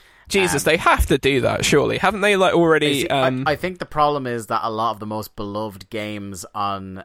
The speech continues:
Speaker 2: Nintendo sixty-four are Rare Games, uh,
Speaker 1: Hmm.
Speaker 2: who are owned by Microsoft.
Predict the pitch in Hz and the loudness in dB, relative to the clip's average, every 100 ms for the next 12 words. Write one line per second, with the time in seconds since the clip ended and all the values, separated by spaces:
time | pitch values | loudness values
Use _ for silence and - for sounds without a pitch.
0 | - 98 92 95 92 104 98 90 101 - | -10 -8 -8 -12 -12 -12 -10 -12 -12 -14
1 | 92 104 98 92 - 90 85 87 107 104 | -12 -8 -6 -6 -6 -8 -10 -6 -4 -4
2 | 98 90 85 85 87 - - - _ _ | -6 -8 -10 -12 -10 -10 -12 -20 _ _
3 | _ _ _ _ - 90 90 87 135 131 | _ _ _ _ -10 -6 -4 -4 -4 -6
4 | 135 101 110 95 90 98 92 92 90 95 | -8 -6 -2 0 0 -6 -6 -8 -6 -8
5 | 95 85 - 80 95 - - | -8 -12 -10 -8 -8 -8 -10